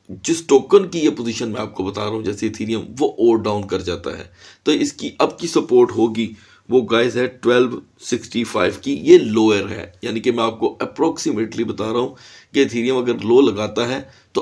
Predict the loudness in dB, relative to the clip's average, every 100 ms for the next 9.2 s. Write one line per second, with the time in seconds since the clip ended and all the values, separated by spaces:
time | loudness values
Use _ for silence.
0 | -2 -4 -2 -2 0 0 0 -2 0 -2
1 | -4 -4 0 0 0 -2 -4 -6 -8 -10
2 | _ -10 -10 -6 -6 -2 -2 -2 -2 -4
3 | -6 -2 0 2 2 -2 -4 -6 -8 -12
4 | -12 -12 -14 -18 -20 _ _ _ 0 0
5 | 0 -2 -2 0 0 -2 0 0 0 0
6 | -2 -2 0 0 0 -2 -6 -4 -6 2
7 | 2 2 0 -2 -4 -4 -4 -6 -8 _
8 | _ -2 -2 -2 -4 -8 -8 -12 -14 -14
9 | -16